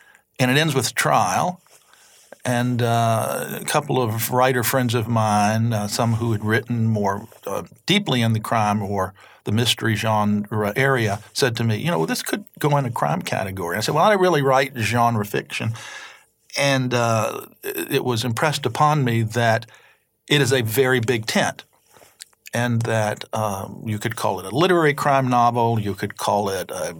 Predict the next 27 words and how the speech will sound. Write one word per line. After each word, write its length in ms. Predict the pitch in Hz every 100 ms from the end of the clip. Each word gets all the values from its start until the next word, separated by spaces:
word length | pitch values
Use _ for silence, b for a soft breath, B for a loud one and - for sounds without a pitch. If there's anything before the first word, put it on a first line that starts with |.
| 78
a 100 | -
Southern 800 | - 123 113 110 107 101 98 92
Jewish 500 | 110 107 101 95 -
suspense 560 | - - - 160 151
novel, 400 | 143 123 120 120
whatever 260 | 123 175 220
you 120 | 202
wanted 260 | 170 147 120
to 80 | 113
call 360 | - 120 107
it. 140 | 101 - B B B B B B B _
But 320 | 139 123 131 - _ _ _ -
when 720 | 135 135 123 120 120 113 113 - _ _ _ _ _ _ _ - _ _ _
Joel 380 | - 120 117 120
said 260 | - 165 156
to 80 | 117
me, 240 | 113 107
"They 160 | 107 113
want 280 | 113 117
to 60 | -
put 200 | - 117
it 60 | 113
in 140 | 113
that 180 | 110 113
line," 520 | 123 139 120 110 110
I 120 | 117
said, 420 | 113 - 113 110